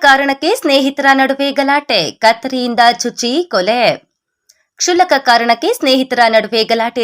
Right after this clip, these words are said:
ನಡೆದು ಕತ್ತರಿಯಿಂದ ಕುತ್ತಿಗೆಗೆ ಚುಚ್ಚಿ ಕೊಲೆ ಮಾಡಿರುವ ಘಟನೆ ಚಿಂತಾಮಣಿ ನಗರದ ಸರ್ಕಾರಿ ಆಸ್ಪತ್ರೆಯ ಮುಂಭಾಗದಲ್ಲಿ ಮಂಗಳವಾರ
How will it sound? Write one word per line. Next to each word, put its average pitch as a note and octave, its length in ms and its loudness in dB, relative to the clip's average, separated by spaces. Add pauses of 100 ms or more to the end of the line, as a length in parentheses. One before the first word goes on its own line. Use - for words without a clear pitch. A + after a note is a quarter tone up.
ನಡೆದು G#3+ 220 0 (120)
ಕತ್ತರಿಯಿಂದ C#4 500 0 (140)
ಕುತ್ತಿಗೆಗೆ A#3+ 440 -2 (100)
ಚುಚ್ಚಿ A#3+ 260 -4 (120)
ಕೊಲೆ G#3+ 180 -2 (100)
ಮಾಡಿರುವ A3 420 -2 (140)
ಘಟನೆ A#3+ 300 -2 (440)
ಚಿಂತಾಮಣಿ D#4 640 0
ನಗರದ B3 320 2 (220)
ಸರ್ಕಾರಿ A3+ 500 0 (420)
ಆಸ್ಪತ್ರೆಯ C4 720 0
ಮುಂಭಾಗದಲ್ಲಿ A#3 640 0 (140)
ಮಂಗಳವಾರ B3+ 500 0